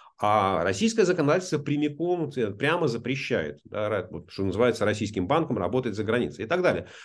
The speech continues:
То есть, в моем понимании, вот, юридически они точно совершенно, э, б-, активно участвовали вот в реализации агрессивной захватнической войны.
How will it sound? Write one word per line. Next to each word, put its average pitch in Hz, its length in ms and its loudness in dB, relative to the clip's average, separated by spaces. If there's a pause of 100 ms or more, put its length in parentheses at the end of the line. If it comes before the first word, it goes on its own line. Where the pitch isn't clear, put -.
То - 80 2
есть, 143 120 4
в 113 60 -4
моем 220 360 6
понимании, 147 680 2
вот, 107 260 -6 (200)
юридически 170 800 4
они 127 200 2
точно 160 380 -2
совершенно, 127 920 -2 (260)
э, 95 80 -2
б-, 104 180 -4
активно 117 580 0
участвовали 135 760 0
вот 101 340 -4
в 101 240 -2
реализации 117 880 2
агрессивной 120 1040 0 (160)
захватнической 120 840 0
войны. 110 540 4